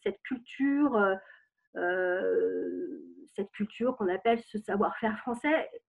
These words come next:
bah, finalement, ça fonctionne aussi parce que fi-, on est, on est dans de l'émotion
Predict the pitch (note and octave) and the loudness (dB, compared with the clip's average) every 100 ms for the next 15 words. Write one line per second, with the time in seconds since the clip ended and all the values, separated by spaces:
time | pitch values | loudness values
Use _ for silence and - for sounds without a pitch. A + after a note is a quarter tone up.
0 | _ G#3+ A#3 E4+ D#4 C4+ C4+ F4+ - G#3+ | _ 0 4 6 6 8 8 6 4 0
1 | B3 B3 C4+ C4 C#4 C#4 C4 D#4 D4+ A#3 | 0 2 0 0 0 0 0 -2 0 0
2 | A#3 A#3+ - - B3 B3+ - A3 G#3+ A3 | -2 -8 -8 -6 0 0 2 2 4 6
3 | G#3+ G#3+ A#3 A#3 A3+ - C#4+ | 4 4 6 6 4 -2 -4